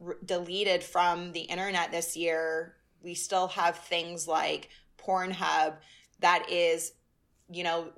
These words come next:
basically profiting off of the rape of predominantly females and also young males as well. And it, so, you know, it's, it just blows my mind away. And so, uh, you know, when you look at a word like adrenochrome,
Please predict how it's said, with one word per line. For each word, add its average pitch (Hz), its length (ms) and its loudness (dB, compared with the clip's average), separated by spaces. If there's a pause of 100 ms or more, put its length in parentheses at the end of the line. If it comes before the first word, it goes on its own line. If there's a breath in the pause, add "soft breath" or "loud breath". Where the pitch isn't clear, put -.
(120)
basically 190 600 2
profiting 170 880 2
off 170 260 4
of 165 160 -6
the 160 100 -6
rape 156 480 -6 (140)
of 156 540 2 (960)
predominantly 175 520 0
females - 680 -8
and 185 280 2
also 175 260 2
young 165 300 -4
males 156 280 -6
as 156 120 -10
well. 165 280 0 (680 soft breath)
And 190 520 2 (400)
it, 185 120 0
so, 196 260 6
you 196 240 0
know, 190 280 4
it's, - 460 -2 (1200 loud breath)
it 220 120 4
just 226 260 4
blows 214 380 6
my 208 160 4
mind 196 320 2
away. 175 240 -2
And 170 100 -10
so, 185 320 0 (100)
uh, 185 40 2
you 185 180 -2
know, 185 140 -2
when 190 100 -4
you 185 140 -2
look 208 180 4
at 196 140 6
a 190 80 4
word 185 480 2
like 180 340 0
adrenochrome, 180 920 -4